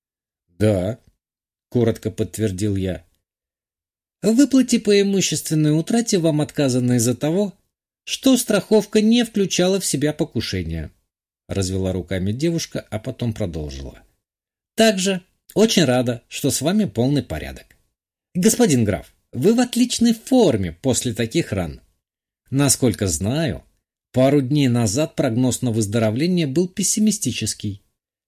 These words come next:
Но сейчас вы здесь. Разумеется, определённую выплату получите. В том числе частично оплатим счёт целителя.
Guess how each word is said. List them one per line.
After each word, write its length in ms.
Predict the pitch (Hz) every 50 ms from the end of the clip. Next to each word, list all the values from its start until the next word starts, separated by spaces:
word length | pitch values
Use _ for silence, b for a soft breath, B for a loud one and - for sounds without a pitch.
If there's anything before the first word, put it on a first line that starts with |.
| _ _ _
Но 240 | - 127 143 156 156
сейчас 440 | - - 180 151 - 208 208 - -
вы 120 | 208 226
здесь. 500 | 208 185 156 123 143 147 135 - - - _ _ _ _ _ _ _ _ _ _ _ _ _ _
Разумеется, 960 | - 190 220 226 254 254 247 254 247 233 196 131 95 80 - - - - - _ _
определённую 760 | - 127 131 - 190 196 170 208 214 233 247 247 240 240 226 180
выплату 420 | 165 180 180 185 185 175 - 185
получите. 640 | - 202 185 143 117 104 - - 98 - 107 95 - _ _ _ _ _ _ _
В 180 | _ - - -
том 180 | - 170 165 147
числе 480 | - 160 143 - 180 208 196 180 - _ _ _ _ _
частично 640 | - - 156 156 - - 196 214 190 - 214 202 190
оплатим 420 | 175 - 185 185 180 - 208 202
счёт 300 | 185 - - 202 156 -
целителя. 640 | - - 175 190 185 123 - - 87 71 58 -